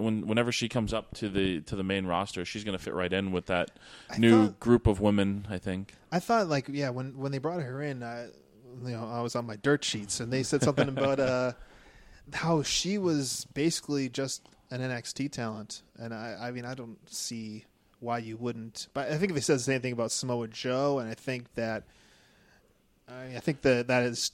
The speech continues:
Speaker 2: that has changed, and I think we'll see him.
Speaker 1: I think all those situations are always gonna be fluid.
Speaker 2: Right.
Speaker 1: Like, you know, I think right now, like, uh,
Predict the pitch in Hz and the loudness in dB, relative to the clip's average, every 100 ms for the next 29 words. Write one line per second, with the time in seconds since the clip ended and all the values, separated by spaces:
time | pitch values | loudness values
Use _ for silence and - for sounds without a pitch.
0 | - 127 120 - 95 95 123 123 - - | -2 0 0 -4 -20 -14 -10 -8 -2 0
1 | 120 113 113 - 117 117 131 120 - 117 | 0 0 -4 -6 -6 -4 -2 -2 -4 -6
2 | - 110 110 117 135 - 240 175 156 131 | -6 -6 -6 -6 -8 -6 -4 0 4 2
3 | - 127 110 104 101 101 71 92 95 - | 2 -2 0 -2 -2 -4 0 0 -2 -6
4 | 90 85 85 - 87 82 85 82 87 87 | -8 -6 -10 -8 -6 -4 -6 -4 -6 -6
5 | - - 107 85 82 82 85 90 101 92 | -12 -12 -10 -8 -8 -8 -6 -6 -6 -4
6 | 98 90 92 92 90 90 - | -2 -2 -2 -2 -2 -2 0